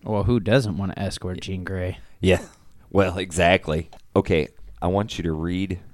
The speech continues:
Speaker 2: Professor X's thoughts.
Speaker 1: Uh, that
Speaker 2: Right
Speaker 1: one?
Speaker 2: here.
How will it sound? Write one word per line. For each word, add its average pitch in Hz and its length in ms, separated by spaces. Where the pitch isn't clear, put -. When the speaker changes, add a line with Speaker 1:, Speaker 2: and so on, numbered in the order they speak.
Speaker 2:
Professor 107 580
X's 73 500
thoughts. - 680
Speaker 1:
Uh, 104 340
that 110 160
Speaker 2:
Right 160 80
Speaker 1:
one? 160 200
Speaker 2:
here. 65 520